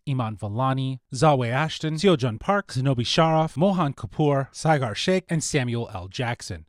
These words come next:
Nia DaCosta directs, and Kevin Feige is the producer. Luis D'Esposito, Victoria Alonso, Mary Lavanos,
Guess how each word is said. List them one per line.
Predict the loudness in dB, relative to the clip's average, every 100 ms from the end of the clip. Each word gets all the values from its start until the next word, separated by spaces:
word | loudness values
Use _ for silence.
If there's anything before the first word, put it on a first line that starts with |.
| _
Nia | 2 2
DaCosta | 4 2 2 2 -4
directs, | -2 2 2 2 -12 -8
and | -4
Kevin | 0 0
Feige | 2 2 2 -2
is | -6
the | -6
producer. | -2 2 2 2 0 0
Luis | 0 0 0
D'Esposito, | -2 -2 -2 -4 -4 0 0 0
Victoria | -4 0 0 0
Alonso, | -2 -2 -2 -2 -2 -2
Mary | -4 -2 0 0
Lavanos, | -2 -2 -2 -4 -6